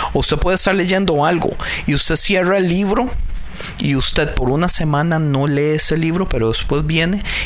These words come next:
y lo abre de nuevo y continúa en el punto que usted le dejó una semana. Adentro del libro el tiempo no ha pasado.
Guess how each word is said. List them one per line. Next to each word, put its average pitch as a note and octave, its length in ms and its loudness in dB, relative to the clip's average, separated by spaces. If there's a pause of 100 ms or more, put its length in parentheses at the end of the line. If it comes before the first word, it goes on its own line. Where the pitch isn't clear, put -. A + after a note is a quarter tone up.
(140)
y D3+ 120 2
lo C3 320 0
abre D3 280 2
de D3 140 0
nuevo C#3+ 420 0
y C#3 120 -2
continúa C3 580 0
en A#2+ 80 0
el G#2+ 100 0
punto - 320 0
que - 100 -2
usted - 180 0
le C#3 80 0
dejó C3 180 -2
una C#3 220 0
semana. C#3 420 0 (280)
Adentro B2+ 520 2
del D#3 160 2
libro D3 260 0
el F3 120 -2
tiempo C#3 360 0
no C#3 220 0
ha C3+ 80 -2
pasado. - 400 0